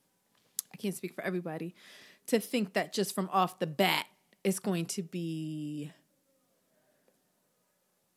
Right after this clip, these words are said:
maybe I'm, I, I can only speak for myself,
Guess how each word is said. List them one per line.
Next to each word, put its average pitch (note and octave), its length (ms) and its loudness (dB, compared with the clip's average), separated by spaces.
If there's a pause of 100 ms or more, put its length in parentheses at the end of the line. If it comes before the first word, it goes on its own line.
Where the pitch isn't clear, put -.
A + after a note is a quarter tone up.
(140)
maybe F4 360 -2
I'm, A#3 720 2
I, A3+ 200 6 (480)
I B3 180 12
can C#4 180 4
only A3+ 140 4
speak - 240 -4
for - 60 -6
myself, D3+ 360 -6